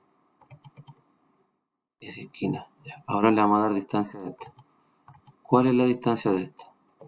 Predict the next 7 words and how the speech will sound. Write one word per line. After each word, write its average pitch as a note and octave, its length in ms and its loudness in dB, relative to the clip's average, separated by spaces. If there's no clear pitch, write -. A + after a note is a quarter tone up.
Tengo, G#2+ 760 2
tengo G2+ 300 -2
setenta - 480 -4
y G2 120 2
ocho A2 180 2
en B2 80 0
total, B2+ 560 0